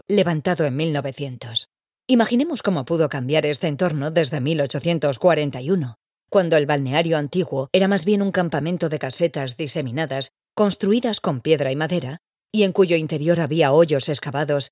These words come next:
a manera de sepulturas que se llenaban con el agua surgiente a una cota superior a la del mar.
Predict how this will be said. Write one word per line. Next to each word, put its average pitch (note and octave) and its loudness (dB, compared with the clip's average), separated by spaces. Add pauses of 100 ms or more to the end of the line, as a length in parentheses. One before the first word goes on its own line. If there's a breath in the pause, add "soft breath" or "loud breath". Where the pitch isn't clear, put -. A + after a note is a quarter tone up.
a F#3+ 0
manera F#3+ 0
de D#3 0
sepulturas C#3+ -2
que D#3+ 0
se D#3+ -2
llenaban D3+ -2
con D3+ -2
el C3 -2
agua D3+ 0
surgiente D#3 -2
a C3+ -4
una D#3 -2
cota D3 -2
superior C#3+ -2
a B2+ -2
la C3 -2
del C3 -6
mar. A#2 -12